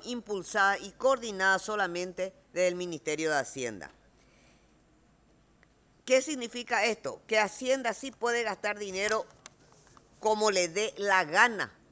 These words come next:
en educación, siempre y cuando esa cartera elija a quién beneficiar. Sin embargo, en la práctica será la institución responsable de la educación universitaria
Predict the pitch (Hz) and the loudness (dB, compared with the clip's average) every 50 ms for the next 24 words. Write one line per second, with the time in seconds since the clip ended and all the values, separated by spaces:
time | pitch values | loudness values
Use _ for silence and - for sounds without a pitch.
0 | _ _ _ - 180 196 196 190 180 190 190 175 170 156 143 - - 202 202 202 | _ _ _ -8 -6 -2 -2 -2 -2 -2 -4 0 0 -2 -2 -2 -2 -2 -2 -2
1 | 208 196 - - - 277 302 320 320 302 254 - 247 226 196 - - 220 220 226 | -2 -4 -8 -8 -2 0 0 0 0 -2 -4 -4 -4 -4 -4 -2 2 2 2 4
2 | 220 190 156 139 123 180 175 214 214 - 185 170 156 - 185 202 202 180 139 160 | 2 0 -2 -2 -2 -4 -4 -4 -4 -2 -2 -2 -2 -2 -2 -2 -2 -2 -2 -4
3 | 156 151 165 190 240 240 - 165 123 127 127 - - 156 147 151 151 147 147 147 | -6 -6 -8 -10 -12 -10 -4 -2 -2 -2 -2 -4 -6 -6 -4 -4 -6 -6 -6 -8
4 | - 143 131 - - 120 107 101 92 - _ _ _ _ _ _ _ _ _ _ | -10 -12 -16 -14 -8 -8 -8 -8 -8 -12 _ _ _ _ _ _ _ _ _ _
5 | _ - _ _ _ _ _ _ - 202 196 196 190 185 175 196 214 220 220 233 | _ -20 _ _ _ _ _ _ -4 -4 -2 0 0 2 6 6 6 6 4 2
6 | 233 220 202 175 - - 208 214 214 220 - - 175 - 165 165 - 185 160 170 | 2 2 2 0 2 2 4 4 4 4 0 -8 -4 -4 -4 -2 0 0 2 2
7 | 180 190 202 202 - 214 - 185 160 - 185 185 190 185 208 202 - - 190 180 | 2 2 0 -4 -8 -10 -8 -8 -6 2 2 2 2 2 -2 -4 -4 -4 -4 -4
8 | 160 151 - - 202 202 202 190 180 175 170 170 175 180 - 151 143 - - 180 | -4 -6 -4 0 2 2 2 2 2 2 2 2 2 0 -2 -2 -4 -2 -2 -2
9 | 185 185 185 196 190 185 185 185 180 - 156 127 - 185 185 180 165 147 143 147 | -2 -2 -2 -4 0 0 0 0 0 -6 -14 -2 2 2 2 2 2 0 -4 -6